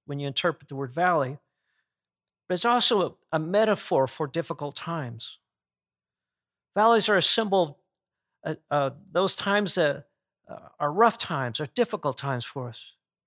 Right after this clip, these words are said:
And God is saying, "I'm not just the God of the mountaintops, <clears throat> the peak experiences in your life. I'm the God of the valleys, the times of darkness, the times of despair, the times of defeat,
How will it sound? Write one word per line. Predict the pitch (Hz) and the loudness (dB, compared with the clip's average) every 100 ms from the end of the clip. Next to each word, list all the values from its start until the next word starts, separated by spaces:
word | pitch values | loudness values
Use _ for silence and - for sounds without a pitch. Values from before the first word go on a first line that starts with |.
| _ _ _ _ _ _ _ _ | _ _ _ _ _ _ _ _
And | 180 | -2
God | 220 240 254 | 4 6 6
is | 202 | 4
saying, | 220 196 185 | 4 2 2
"I'm | 185 226 254 208 _ | 4 2 2 -6 _
not | 202 214 | -2 0
just | 190 - | -2 -2
the | 175 | -4
God | 180 175 | 0 0
of | |
the | 156 | 0
mountaintops, | 170 254 - _ 131 160 - - | 0 0 0 _ -8 -6 -6 -12
<clears throat> | _ | _
the | 202 165 123 _ _ - _ _ _ _ 165 | 0 0 -4 _ _ -20 _ _ _ _ -2
peak | 208 240 233 | 0 -2 -2
experiences | - - 196 190 185 156 | -4 -2 2 0 0 -4
in | 151 | -4
your | 156 | -2
life. | 185 233 208 - | 4 4 4 0
I'm | 196 240 | 0 2
the | |
God | 196 185 190 | 4 4 4
of | 180 | 2
the | 170 | 0
valleys, | 156 214 226 185 143 - - _ _ | 4 4 4 2 -2 -6 -12 _ _
the | 160 | -6
times | - 214 208 | 2 4 4
of | 165 | 0
darkness, | 151 208 220 180 143 | 4 4 4 0 -2
the | 180 | -2
times | 143 202 208 180 | -2 0 0 0
of | 170 | -4
despair, | 160 - - 226 240 | 0 -2 0 2 2
the | 196 175 | 2 -2
times | 175 190 180 | 4 4 2
of | 160 | 0
defeat, | 170 - 247 233 - | -2 -2 -6 -6 -8